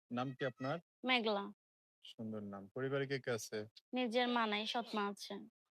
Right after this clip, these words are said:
Speaker 2: বাবা আছে।
Speaker 1: সৎ মা আছে, বাবা আছে। ভাই বোন?
Speaker 2: ভাই বোন মায়ের ঘরে আছে তিনটা।
Speaker 1: তিনজন?
Speaker 2: বর্তমান মায়ের ঘরে। হুম।
Speaker 1: আর আপনার মায়ের ঘরে আপনি একাই?
Speaker 2: হ্যাঁ।
Speaker 1: আচ্ছা। থাকেন কই, সৎ মায়ের সাথেই?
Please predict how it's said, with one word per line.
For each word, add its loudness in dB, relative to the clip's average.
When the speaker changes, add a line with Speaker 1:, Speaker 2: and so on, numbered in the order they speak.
Speaker 2:
বাবা 4
আছে। -2
Speaker 1:
সৎ -4
মা 0
আছে, -6
বাবা -2
আছে। -8
ভাই -2
বোন? -2
Speaker 2:
ভাই 2
বোন 2
মায়ের 4
ঘরে 4
আছে 2
তিনটা। -4
Speaker 1:
তিনজন? 0
Speaker 2:
বর্তমান 4
মায়ের 2
ঘরে। -4
হুম। -12
Speaker 1:
আর -10
আপনার -4
মায়ের 0
ঘরে 0
আপনি -4
একাই? -4
Speaker 2:
হ্যাঁ। 2
Speaker 1:
আচ্ছা। -14
থাকেন -4
কই, -4
সৎ -4
মায়ের -2
সাথেই? -4